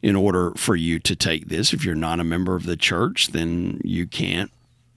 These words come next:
take the Lord's Supper. We're closed. This is closed to members only." And then you have some churches that practice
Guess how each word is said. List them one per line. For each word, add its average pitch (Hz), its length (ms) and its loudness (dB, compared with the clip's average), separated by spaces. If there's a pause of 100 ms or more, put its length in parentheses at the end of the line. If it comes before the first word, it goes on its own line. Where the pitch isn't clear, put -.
(120)
take 90 260 0
the 101 100 -2
Lord's 104 340 4
Supper. - 480 2 (420)
We're 113 240 6
closed. 147 440 4
This 120 180 4
is 165 100 4
closed 104 400 4
to 110 80 4
members 101 640 4
only." 113 460 6 (260)
And 131 140 6
then 190 100 10
you 285 140 12
have 226 160 6
some 143 160 6
churches 117 540 4
that 90 200 2
practice 113 640 4